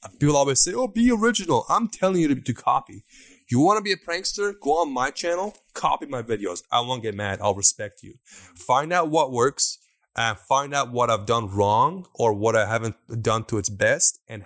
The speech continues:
have that. Uh, and that's the game you're in. It's, it's business. You know, it, it's, it's, it's like swimming with a bunch of sharks. If you wanna be a little fish and be like, "Hey, I wanna take five months to post one video, but it'll be the best video ever,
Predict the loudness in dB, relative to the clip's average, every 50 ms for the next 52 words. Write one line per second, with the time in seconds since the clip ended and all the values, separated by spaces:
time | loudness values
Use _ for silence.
0 | -14 -8 -6 -6 -6 -6 -6 -10 -10 -10 -12 -18 _ _ -20 -20 -20 -20 _ _
1 | -14 -8 -6 -4 -4 -4 -2 -2 0 0 0 0 -2 -4 -4 -2 -2 -2 0 -2
2 | -2 -2 -2 -2 -2 -2 -2 -2 -2 -4 -6 -4 -2 -2 -2 -2 -4 -4 -2 2
3 | 2 2 2 0 _ -12 -16 -16 -16 -16 -14 -12 -12 -12 -10 -10 -6 -2 -2 -2
4 | 0 2 0 0 0 0 -2 -2 -2 0 -2 -2 -2 -4 -6 -6 -6 -6 -6 -6
5 | -4 -4 -2 0 0 0 0 -2 -4 -8 -6 -4 -2 0 2 2 2 2 2 2
6 | 2 2 2 0 0 2 0 0 -2 -4 _ -20 -20 -20 -10 -6 -2 0 2 4
7 | 4 4 2 2 2 2 2 2 2 0 0 0 0 0 -2 -2 -2 -2 -4 -6
8 | _ _ -6 -6 -6 -4 -2 0 2 2 2 2 -2 -6 -8 -8 -8 -8 -10 -6
9 | -2 0 0 0 2 2 0 2 2 0 0 0 0 2 2 2 0 0 -4 -6
10 | -8 -6 -6 -8 -6 -2 0 2 2 2 2 0 -4 -4 0 2 2 2 4 4
11 | 2 2